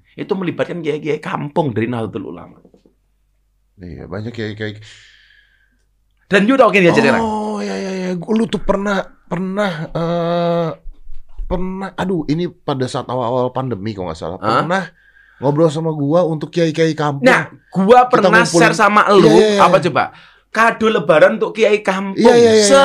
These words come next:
Speaker 1: se-Indonesia.
Speaker 2: Iya, betul, betul, betul, betul.
Speaker 1: Dan itu diprakarsai oleh R M I Robito Ma'adil Islamiyah yang merupakan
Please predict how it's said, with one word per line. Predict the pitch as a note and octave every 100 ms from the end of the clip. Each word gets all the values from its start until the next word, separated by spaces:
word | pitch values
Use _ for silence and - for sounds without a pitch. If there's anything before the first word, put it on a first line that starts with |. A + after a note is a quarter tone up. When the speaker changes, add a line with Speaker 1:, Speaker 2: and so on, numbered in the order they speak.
| -
Speaker 1:
se-Indonesia. | A#3+ A#3+ A3+ A3+ A#3 A#3 D#3 - -
Speaker 2:
Iya, | A#3 A#3+
betul, | A3 - A3
betul, | G3+ G3+
betul, | F#3+ F#3
betul. | F3 E3+ D#3
Speaker 1:
Dan | A3 A3
itu | G#3+ G#3+
diprakarsai | G3+ G3 F3+ F#3 F3+ F3 -
oleh | E3 G3 G3
R | F3 F#3 -
M | F#3 -
I | G3
Robito | F3 F3 D3 D3+ G3
Ma'adil | F#3 C#3+ D#3 E3
Islamiyah | D3+ D#3+ B2+ A#2 C#3 G#3+
yang | F#3+ F3
merupakan | C#3+ A#2+ G#2+ F#2+ - G3+